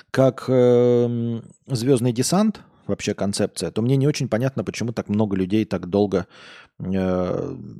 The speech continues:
ну, получают наслаждение от хеллдайверсов. То есть мне ещё в этом плане понятна огромная карта какого-нибудь пубга,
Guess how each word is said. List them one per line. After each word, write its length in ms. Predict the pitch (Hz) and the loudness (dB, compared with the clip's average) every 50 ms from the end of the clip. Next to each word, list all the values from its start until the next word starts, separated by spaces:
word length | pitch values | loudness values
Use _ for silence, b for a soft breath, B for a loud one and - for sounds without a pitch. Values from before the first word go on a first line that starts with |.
| - - - - - - _ _ _ _ _ _ _ _ _ _ _ _ _ _ - _ _ | -18 -20 -20 -20 -20 -20 _ _ _ _ _ _ _ _ _ _ _ _ _ _ -20 _ _
ну, 440 | - 64 87 101 101 95 90 78 - b b b b b b b b b _ _ | -14 -8 -4 -2 -2 -2 -2 -4 -8 b b b b b b b b b _ _
получают 420 | 107 104 101 98 - 110 104 92 | -2 -2 -2 2 2 0 0 2
наслаждение 600 | 98 104 - - 110 104 98 95 117 107 92 85 | -2 -4 -2 0 -2 -2 0 -2 -2 -2 -2 -4
от 80 | - - | -8 -8
хеллдайверсов. 600 | - 98 95 90 92 82 87 90 - - - _ | -10 -8 -4 -4 -4 -4 -4 -8 -12 -14 -12 _
То 100 | - 104 | -4 -4
есть 240 | 98 - _ - B B B B B B B B B B | -4 -4 _ -18 B B B B B B B B B B
мне 320 | - 101 107 107 107 117 117 | -4 -2 -2 0 2 0 0
ещё 180 | 107 - - 110 | 0 0 -2 0
в 60 | 107 | 0
этом 180 | 104 - 107 95 | 0 -2 -4 -2
плане 280 | 101 107 113 110 104 90 | 2 2 2 2 0 0
понятна 600 | - 95 98 98 104 104 98 - 104 101 98 B B B B B B B _ | -2 -2 0 2 0 0 0 0 -2 -4 -4 B B B B B B B _
огромная 640 | - 104 104 95 107 117 117 110 104 101 98 95 95 | -4 -4 -2 4 4 4 4 4 2 0 0 -2 -2
карта 640 | - - 107 104 98 98 - 104 95 90 92 90 90 | -2 -2 -2 -2 -2 0 -2 0 0 0 -2 -4 -4
какого-нибудь 580 | - 101 92 104 101 98 98 95 95 98 - _ | -6 -4 -2 -2 -2 0 -2 -2 -4 -4 -6 _
пубга, 420 | - 135 139 127 110 - 85 - | -4 -4 -4 2 0 0 0 0